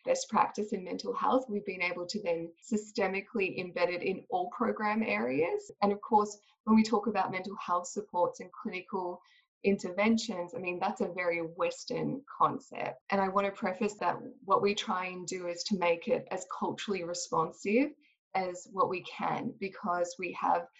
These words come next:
a lot of communities that we work with who have never interacted with mental health the way that we talk about here in Canada, may not have the direct language translation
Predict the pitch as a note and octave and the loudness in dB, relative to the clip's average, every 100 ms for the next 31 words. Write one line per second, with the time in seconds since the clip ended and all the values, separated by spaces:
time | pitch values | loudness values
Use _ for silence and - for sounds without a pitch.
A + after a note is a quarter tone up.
0 | - _ - G3 G3 A3 A3 A#3+ G#3+ G#3 | -20 _ 0 4 4 4 2 4 6 6
1 | G#3 G3 F#3+ F#3 E3 F3+ E3+ E3+ E3+ - | 2 0 -4 -2 -2 -2 -2 0 -2 -2
2 | F#3+ G3+ G#3 G3 F3 F3 - _ G#3+ G3+ | 0 0 -2 -6 -4 -8 -12 _ 0 4
3 | G#3+ A3 G#3+ G#3 G3+ - _ - G3 G3+ | 6 4 2 0 -2 -10 _ 0 0 2
4 | F#3+ F3+ A3 C4+ C4 C4+ A#3 G3+ G3 - | 4 4 4 4 4 4 2 2 2 -4
5 | F#3+ G3 G3 F#3+ F#3+ G#3+ G#3 F#3 F3+ F3+ | -4 -2 0 2 2 0 -2 -2 -2 -4
6 | - F#3+ - F3 F3 G3 G3 F#3+ G3 - | -4 -4 -4 -6 -4 -2 2 2 0 -6
7 | G#3+ F#3+ F3+ F3 F3 - G3+ F#3 A#3 C#4 | -4 -2 -4 -8 -8 -8 -4 -2 0 0
8 | G4 G#4 - - - - _ - G3+ G#3 | 0 -4 -14 -16 -18 -20 _ 2 8 10
9 | G#3+ G#3 - G3 G3+ F#3+ F3+ E3+ F3 - | 10 8 4 2 2 0 0 0 -2 -4
10 | F#3 F3 F#3 G#3+ B3+ C4 - - B3 A3+ | -6 -2 0 2 2 0 -8 -2 0 2
11 | A3+ A3+ A3 B3 - C4+ D#4 | 2 0 -2 -2 -2 -2 -2